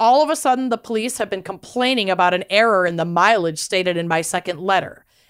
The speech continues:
After one has driven in an oval pattern for twenty-six miles under the weather conditions of January and under the involved circumstances, it is possible to make about an eighteen mile error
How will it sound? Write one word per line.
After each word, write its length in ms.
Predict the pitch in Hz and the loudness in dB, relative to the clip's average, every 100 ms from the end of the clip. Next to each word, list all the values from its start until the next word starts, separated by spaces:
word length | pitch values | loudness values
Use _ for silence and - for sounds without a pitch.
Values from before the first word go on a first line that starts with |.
| - | 0
After 340 | 240 - 294 | 2 2 0
one 180 | 226 240 | 2 2
has 240 | 220 180 | 0 -2
driven 400 | - 196 247 233 | -4 0 0 0
in 80 | 190 | -2
an 160 | 175 170 - | -4 -4 0
oval 400 | 220 220 190 170 | 2 2 0 -4
pattern 460 | - 208 214 175 | 0 2 2 0
for 120 | 160 180 | -4 -8
twenty-six 580 | - 220 208 175 170 202 | -2 -2 -2 -6 -8 -2
miles 380 | 202 202 175 | 2 2 2
under 140 | 180 165 | -2 -4
the 100 | 160 | -2
weather 320 | 175 208 202 | 0 0 0
conditions 480 | 180 165 160 160 160 | -4 -6 -6 -8 -8
of 100 | 147 | -6
January 760 | 190 202 214 170 139 131 131 - - - | -2 0 0 -2 -4 -6 -10 -14 -14 -6
and 120 | 202 | -2
under 280 | 214 226 233 | 2 2 2
the 140 | 208 185 | 0 -4
involved 460 | 175 208 214 190 | -4 0 2 2
circumstances, 800 | - 262 233 180 175 147 151 143 - - | 0 -2 -2 -6 -6 -6 -8 -12 -14 -8
it 180 | - 277 | -4 -2
is 200 | 269 294 - | 0 -2 -4
possible 560 | - 240 240 214 180 | 0 0 0 -2 -6
to 120 | 180 | -4
make 320 | 208 202 185 - | -4 -2 -2 -2
about 240 | 196 185 | -2 -2
an 80 | 196 | -2
eighteen 440 | 214 233 - 214 180 | -6 -6 -6 -8 -4
mile 280 | 170 165 160 | 0 0 0
error 360 | 202 190 147 | 0 0 -2